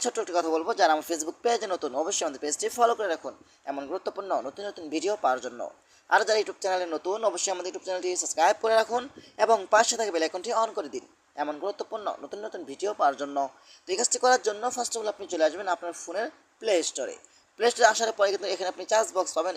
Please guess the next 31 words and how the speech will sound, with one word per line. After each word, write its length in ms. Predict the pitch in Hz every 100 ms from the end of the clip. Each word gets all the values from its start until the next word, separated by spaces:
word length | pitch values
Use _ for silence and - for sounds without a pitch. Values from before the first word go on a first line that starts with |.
| 147
এখানে 160 | 151 156
আপনাকে 200 | 156 156
যেটা 140 | 147 151
লিখতে 180 | 139 - 139
হবে, 140 | 175 - - - _ 202
এখানে 180 | 226 214
আপনি 100 | 214 214 180
টাইপ 160 | 170 -
করে 120 | 185
লিখবেন 260 | 165 147 165 160 -
ফেক 180 | 180 170 -
চ্যাট 180 | 170 165 139
WhatsApp। 360 | 139 - 131 - _ _ _ 131
ওকে, 120 | - 170
এটা 120 | 185
লিখে 140 | 180 185
আপনি 120 | 180 175
সার্চ 180 | 151 143 -
করে 140 | 214 151
দিবেন। 180 | 120 - _ _ _ - _ 196
এটা 120 | 240 254
লিখে 160 | 254 -
সার্চ 140 | 226 233
করে 100 | 214
দেওয়ার 180 | 202 190
পরে 100 | 180 185
কিন্তু 120 | 185 170
আপনি 120 | - 175
একটু 120 | 180 175
নিচে 200 | 226 247 170
আসবেন। 240 | 131 120